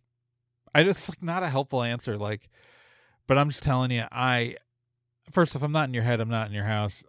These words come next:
I'm not in your heart. Like, I, I, I don't know how your anxiety feels. Like, I don't know how your stuff feels, so I can't tell you, um, a good answer for that. But,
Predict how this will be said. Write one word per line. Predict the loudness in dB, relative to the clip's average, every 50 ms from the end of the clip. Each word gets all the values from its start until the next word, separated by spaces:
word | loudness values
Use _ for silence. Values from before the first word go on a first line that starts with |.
| _ -8
I'm | -8 -6 -4
not | -4 -4 -4
in | -4
your | -8 -6 -4
heart. | -4 -4 -4 -6 -8 _ _ _ _ -8
Like, | -6 -6 -6 -8 -10 _ -12
I, | -10 -8 -8 -8 -10 _ -16 -14
I, | -12 -10 -10 -10 -10 -10
I | -10 -10 -8
don't | -6 -8 -8 -8 -6
know | -4 -4 -2 -2 -2 -4 -4 -6 _ _ _ _ _ _ _ _ _ _ _ _ _ _ _ _
how | -18 -8 -4 0 0 2 2 0 0
your | -2 0 4 6 8 10 10 10 10 8
anxiety | 4 0 0 0 0 2 2 4 4 2 2 0 -4
feels. | -6 -4 -4 -2 -2 -2 -4 -6 -8 -12 -18 -20 -20 _ _ _ _ _ _ _ _ _ -12
Like, | -8 -8 -8 -8 -10 _ -2
I | 0 0
don't | 2 2 2
know | 2 0 0
how | 0 2 2 4 4 4 2
your | 0 -2 -2 0 2 4 4 4 4
stuff | 2 -2 -2 0 2 2 2 0
feels, | -4 -8 -2 0 0 2 2 0 0 -2 -6 -14 _ _ _ _ _ _ _
so | -14 -6 -2 0 0
I | 2 0 0
can't | -2 -4 -4 -4 -4 -6 _ -12
tell | -8 -6 -4 -4 -6
you, | -6 -8 -12 -14 -14 -16 -18 _ _ _ _ _ _ _ _ _ _ _ _ -14
um, | -14 -12 -12 -14 -16 -20 _ _ _ _ _ _ -18 -14
a |
good | -6 -4 -2 -2
answer | -2 -4 -8 -10 -10 -12 -12
for | -12 -12 -12 -10
that. | -10 -8 -10 -10 -12 _ _ _ -8
But, | -6 -6 -6 -8 -10 -14